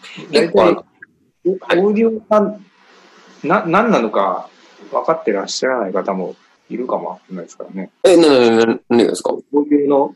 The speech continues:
Speaker 2: オーディオっていう趣味自体知らない方も結構いらっしゃるんじゃないかな。
Speaker 1: なるほど。オーディオというその趣味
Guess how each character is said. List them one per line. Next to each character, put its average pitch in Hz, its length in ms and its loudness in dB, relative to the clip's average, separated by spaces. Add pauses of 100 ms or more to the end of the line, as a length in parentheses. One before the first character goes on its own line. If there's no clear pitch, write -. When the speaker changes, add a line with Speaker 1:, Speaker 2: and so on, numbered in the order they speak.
Speaker 2:
オ 143 160 2
ー - 20 -2
デ 165 80 2
ィ 170 100 4
オ 165 140 2
っ 165 60 -14 (180)
て 160 60 0
い 147 100 2
う - 20 2
趣 - 220 -2
味 190 220 2
自 123 180 -6
体 92 260 0 (340)
知 - 180 -2
ら 143 120 2
な 143 120 0
い 139 40 0
方 139 200 2
も 95 120 -4
結 104 160 -6
構 92 140 -10
い - 80 -14 (380)
ら 113 100 -2
っ - 20 -10
し - 140 -4
ゃ - 20 2
る 107 100 -2
ん 95 40 -6
じ 92 80 -6
ゃ - 20 -6
な 85 120 -10
い 87 40 -14
か - 240 -20 (160)
な。 101 100 -4
Speaker 1:
な 104 40 0
る 107 120 -4
ほ 101 200 0
ど。 101 580 0 (760)
オ 143 140 4
ー 147 40 2
デ 151 80 2
ィ 160 60 4
オ 156 60 4
と 156 160 4
い 151 200 6
う 143 40 2
そ 139 140 2
の 123 420 4 (680)
趣 143 60 4
味 107 260 2